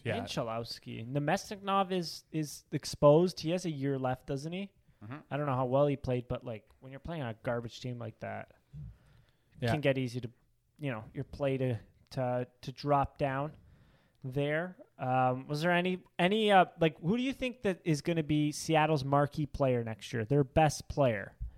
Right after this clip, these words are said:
Speaker 2: If you
Speaker 1: Yeah.
Speaker 2: had to pick one.
Speaker 1: Yanni Gourde, probably. If, r-, r-, right.
Speaker 3: Mark Giordano?
Speaker 1: Mark Giordano. You thi-, the only reason why I don't say Mark Giordano is 'cause I think he might get traded.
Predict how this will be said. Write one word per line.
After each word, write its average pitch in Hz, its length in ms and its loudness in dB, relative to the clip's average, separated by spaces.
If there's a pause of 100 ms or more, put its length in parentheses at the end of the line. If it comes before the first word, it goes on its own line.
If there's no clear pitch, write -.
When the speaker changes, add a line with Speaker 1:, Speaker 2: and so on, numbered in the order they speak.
(120)
Speaker 2:
If - 60 -6
you - 60 6
Speaker 1:
Yeah. 139 60 8
Speaker 2:
had 139 100 2
to 123 60 -4
pick - 220 -2
one. 113 300 0
Speaker 1:
Yanni 110 260 2
Gourde, 107 300 -2
probably. 107 300 2
If, 101 100 -4 (380)
r-, 117 120 -8 (220)
r-, 104 160 -12
right. 110 180 -2
Speaker 3:
Mark 120 180 8
Giordano? 101 520 2
Speaker 1:
Mark 110 160 4
Giordano. 107 400 0
You 123 80 0
thi-, - 100 -8 (240)
the 147 120 10
only 202 220 12
reason 185 220 8
why 147 80 8
I 131 40 6
don't 127 220 6
say 135 120 2
Mark 117 240 4
Giordano 113 340 2
is 143 80 2
'cause 120 120 -2
I 117 80 4
think 143 320 0
he 135 100 2
might 117 300 4
get 113 160 -6
traded. - 440 -8